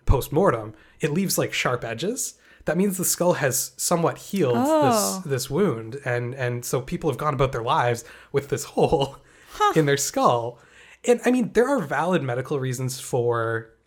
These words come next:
Speaker 1: an operation like trepanation, mostly due to swelling of the brain.
Speaker 2: Yeah.
Speaker 1: And so, like, there's a good chance that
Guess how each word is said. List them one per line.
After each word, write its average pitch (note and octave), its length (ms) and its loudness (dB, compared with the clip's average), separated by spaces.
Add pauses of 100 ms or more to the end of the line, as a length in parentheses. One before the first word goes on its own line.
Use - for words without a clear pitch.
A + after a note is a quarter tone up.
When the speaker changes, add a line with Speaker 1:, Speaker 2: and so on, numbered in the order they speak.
Speaker 1:
an C3 100 2
operation A#2+ 500 0
like A#2 280 -6
trepanation, D#3 800 -4
mostly B2 600 -4 (260)
due C3+ 140 -4
to C3 140 -8
swelling A#2+ 400 -4
of B2+ 120 -4
the B2 80 -2
brain. A#2+ 340 -10
Speaker 2:
Yeah. A3 240 2 (220)
Speaker 1:
And D#3+ 200 0
so, F3 400 2 (240)
like, E3 160 -2
there's E3+ 160 -2
a C#3 40 -4
good G#3+ 180 -4
chance E3 360 -2
that A#2+ 240 0